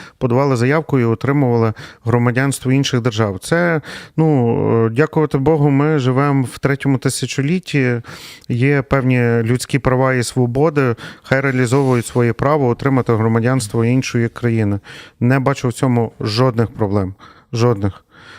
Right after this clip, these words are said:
Е, ми і так вже багато втратили на, е, інтелектуального ресурсу, і це стало ще напередодні війни. Війна, мені здається, більше прив-, привернула увагу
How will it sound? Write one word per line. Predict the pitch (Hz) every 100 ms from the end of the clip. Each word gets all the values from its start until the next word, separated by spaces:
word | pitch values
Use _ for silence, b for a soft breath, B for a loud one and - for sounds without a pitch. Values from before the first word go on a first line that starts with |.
| B 127
Е, | 113 113 113 110 104 110 120
ми | 127 165
і |
так | 139 151
вже | 127 120
багато | 117 123 -
втратили | 110 - 135 151 - 117 113 107
на, | 107 107 110 107 110 107 107 107 113 B B B B B -
е, | 110 107 107 -
інтелектуального | 120 123 127 117 - 131 147 131 120 120
ресурсу, | 113 - 120 107 - 110 107 110
і | -
це | 113 - 135
стало | - 123 120
ще | -
напередодні | 123 120 123 117 117 104 107
війни. | 101 101 101 98 B B B B
Війна, | 120 131 139
мені | 135 135
здається, | 110 131 131 - 123
більше | 123 123 117
прив-, | - 123 117 - _ _ _ _
привернула | 127 131 135 131 127 110
увагу | 110 110 117 107